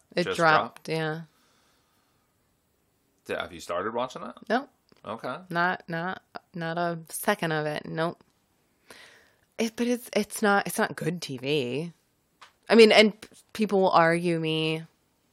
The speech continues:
Speaker 2: What is Outer Banks?
Speaker 1: Uh, it's like a teenage sort of, uh,
Speaker 2: Is it a reality show?
Speaker 1: No, no, it's a drama. These kids are,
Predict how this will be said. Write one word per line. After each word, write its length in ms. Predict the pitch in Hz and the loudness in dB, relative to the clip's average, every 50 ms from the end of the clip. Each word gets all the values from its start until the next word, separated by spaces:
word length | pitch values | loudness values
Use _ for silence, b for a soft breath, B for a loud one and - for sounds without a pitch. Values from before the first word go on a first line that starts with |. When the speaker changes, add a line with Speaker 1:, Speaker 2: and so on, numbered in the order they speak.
| _ _ _ _ _ _ _ _ _ | _ _ _ _ _ _ _ _ _
Speaker 2:
What 200 | - 131 139 151 | -6 -2 0 0
is 100 | 156 139 143 | 0 0 -2
Outer 180 | 139 143 147 | -4 -4 -4
Banks? 360 | 143 147 156 160 - - - _ _ _ _ _ _ _ _ _ _ | -8 -10 -12 -14 -18 -20 -20 _ _ _ _ _ _ _ _ _ _
Speaker 1:
Uh, 120 | - 277 277 | -6 -6 -6
it's 180 | 285 285 - - | -6 -6 -4 -2
like 160 | 277 - - | -2 -2 -2
a 80 | 214 196 - _ - | -4 -6 -8 _ -14
teenage 720 | - - 165 165 160 160 156 151 151 151 151 147 147 147 | -10 -8 -6 -6 -4 -4 -2 -2 0 -2 -2 -2 -6 -8
sort 360 | - - - - 147 147 139 | -6 -6 -4 -2 -2 -2 0
of, 340 | 143 143 139 135 135 139 143 | -2 -2 -4 -6 -8 -8 -6
uh, 460 | 143 139 - - - - - 147 160 156 - _ _ _ 113 | -6 -4 -4 -4 -4 -6 -6 -6 -8 -12 -16 _ _ _ -12
Speaker 2:
Is 60 | 107 | -8
it 20 | |
a 20 | 95 | -4
reality 380 | 95 92 104 123 143 143 156 | -2 -2 -2 -2 -2 -4 -8
show? 220 | 156 - 180 180 190 _ _ _ _ _ _ - - | -12 -12 -14 -16 -16 _ _ _ _ _ _ -6 -2
Speaker 1:
No, 460 | 220 214 202 196 185 175 175 180 180 - _ _ - | 2 4 4 6 6 4 4 0 -4 -12 _ _ -6
no, 360 | 196 208 202 196 190 185 185 | 0 2 4 4 4 4 2
it's 200 | 185 190 - - | 0 -2 -2 -4
a 80 | 214 196 | -4 -4
drama. 640 | 175 - 180 165 160 156 156 156 156 156 160 165 - _ _ _ _ _ _ _ | -2 0 2 4 4 4 4 2 2 0 0 -2 -8 _ _ _ _ _ _ _
These 220 | - 170 175 165 - | -6 -4 -4 -6 -6
kids 640 | - - 175 170 165 165 156 151 151 151 156 156 160 | -2 2 4 4 4 2 -2 -8 -10 -10 -10 -8 -4
are, 220 | 170 170 160 156 | -4 -4 -4 -4